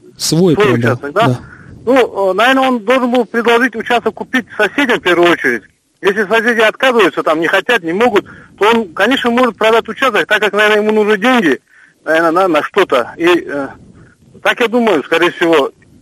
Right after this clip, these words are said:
Speaker 2: <clears throat> Спасибо.
Speaker 1: Спасибо. Ну, то, ну, запиш-, я думаю, что запишу в пользу главы села. Мы ещё можем принимать звонки. Пятьдесят шесть сто пять и два, телефон нашей студии.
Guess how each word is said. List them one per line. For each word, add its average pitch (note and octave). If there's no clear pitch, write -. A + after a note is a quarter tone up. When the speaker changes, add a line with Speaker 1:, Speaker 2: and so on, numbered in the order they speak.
Speaker 2:
<clears throat> -
Спасибо. F#3
Speaker 1:
Спасибо. B2+
Ну, F#3+
то, -
ну, D3
запиш-, D3+
я E3+
думаю, E3+
что -
запишу -
в -
пользу C3+
главы C3
села. -
Мы C#3+
ещё C3+
можем C#3
принимать C#3
звонки. C#3+
Пятьдесят C3+
шесть -
сто -
пять -
и -
два, B2+
телефон C3
нашей B2+
студии. C#3